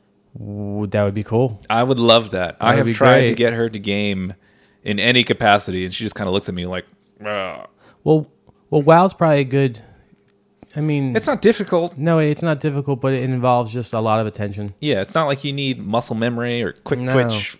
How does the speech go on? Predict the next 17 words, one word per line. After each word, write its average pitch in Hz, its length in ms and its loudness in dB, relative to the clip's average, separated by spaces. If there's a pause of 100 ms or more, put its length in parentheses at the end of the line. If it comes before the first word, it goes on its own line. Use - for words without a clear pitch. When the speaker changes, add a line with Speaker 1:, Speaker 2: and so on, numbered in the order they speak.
Speaker 2:
You 127 100 -12
know, 98 120 -4
we're 117 100 -8
not 135 180 -6
playing 123 180 -4
Call 117 200 2
of 101 60 -4
Duty. 104 400 -4 (600)
Speaker 1:
Exactly. 123 460 -4
You 110 60 -6
start 117 260 -2
with 120 80 -4
your 117 80 -8
spells, 107 500 -4
and 104 120 -4
yeah. 101 180 -4 (1400)
Speaker 2:
So - 320 -4